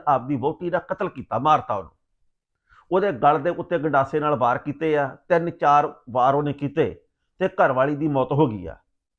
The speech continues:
ਘਰਵਾਲੀ ਨੂੰ ਮਾਰਨ ਦੀ ਉਹਨੇ ਵੀਡੀਓ ਤਿਆਰ ਕੀਤੀ, ਵੀਡੀਓ ਬਣਾਈ ਆ, ਫਿਰ ਜਦੋਂ ਉਹਨੂੰ ਵੱਢ ਰਿਹਾ,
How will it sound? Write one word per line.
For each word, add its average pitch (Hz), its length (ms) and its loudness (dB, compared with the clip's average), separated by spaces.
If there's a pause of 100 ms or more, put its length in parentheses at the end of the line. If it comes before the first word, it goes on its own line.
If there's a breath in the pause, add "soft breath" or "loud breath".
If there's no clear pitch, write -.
(960)
ਘਰਵਾਲੀ 220 440 6
ਨੂੰ 240 280 -2
ਮਾਰਨ 170 460 2
ਦੀ 220 160 -2
ਉਹਨੇ 214 280 -2
ਵੀਡੀਓ 226 380 -4
ਤਿਆਰ 214 260 -2
ਕੀਤੀ, 180 300 -8
ਵੀਡੀਓ 233 320 -2
ਬਣਾਈ 151 300 -2
ਆ, 139 40 -2
ਫਿਰ 143 100 -4
ਜਦੋਂ 170 160 0
ਉਹਨੂੰ 180 120 0
ਵੱਢ 196 200 2
ਰਿਹਾ, 113 300 -2